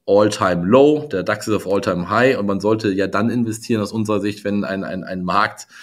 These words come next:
auf dem Low ist. Von daher glauben wir, ist Deutschland schon, ähm, ja, bietet sehr, sehr viele Möglichkeiten, aber diese Lizenz, um deine Frage zu beantworten, ermöglicht einfach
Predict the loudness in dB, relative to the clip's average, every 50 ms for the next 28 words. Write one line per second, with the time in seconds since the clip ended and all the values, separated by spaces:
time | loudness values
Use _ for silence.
0 | -20 -20 -20 _ _ -8 -6 -6 -2 -4 -4 -4 -2 2 4 6 6 6 4 2
1 | 0 0 -2 -4 -6 -4 -2 0 0 0 0 -2 -2 -2 -2 -2 -2 -2 -2 -2
2 | -2 -2 -4 -10 -14 -4 -4 -4 -4 -2 -6 -8 -8 -6 -8 -8 -6 -6 -8 -10
3 | _ _ _ _ _ _ _ _ _ _ -18 -18 _ -8 -6 -6 -4 -4 -4 -4
4 | -6 -6 -8 -12 -14 -14 _ -16 -14 -14 -12 -8 -2 -2 0 0 0 -2 -2 -4
5 | -2 0 0 -2 -2 -4 -8 -6 -6 -6 -6 -6 -6 -8 -6 -6 -6 -8 -8 -8
6 | -10 _ _ _ -18 -12 -12 -10 -10 -10 -12 -6 -2 -2 -2 -2 -4 -6 -10 -10
7 | -8 -8 -6 -8 -8 -10 -8 -8 -8 -8 -8 -10 -14 -16 _ -16 -12 -8 -10 -10
8 | -6 -4 -4 -4 -4 -6 -12 -10 -4 -2 -2 -2 0 -2 -2 -6 -6 -12 -14 -14
9 | _ -8 -8 -8 -8 -12